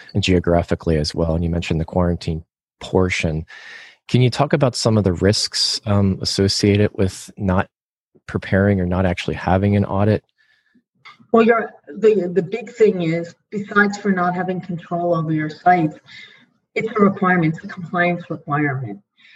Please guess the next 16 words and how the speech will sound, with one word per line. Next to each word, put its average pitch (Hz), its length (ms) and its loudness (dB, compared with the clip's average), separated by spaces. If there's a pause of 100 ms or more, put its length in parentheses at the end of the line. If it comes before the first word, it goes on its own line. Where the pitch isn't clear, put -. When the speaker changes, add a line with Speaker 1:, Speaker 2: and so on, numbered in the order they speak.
(260)
Speaker 2:
And 196 280 -2
since 208 300 2
we've 208 160 2
already 202 420 4
been 185 400 0
over 190 240 2
four 185 340 -4
months 175 340 -2
into 180 360 -8
this 175 220 -6
and 180 120 -10
have 175 220 -4
no 175 480 4
idea 165 500 0
when 165 240 -6
the 175 160 -6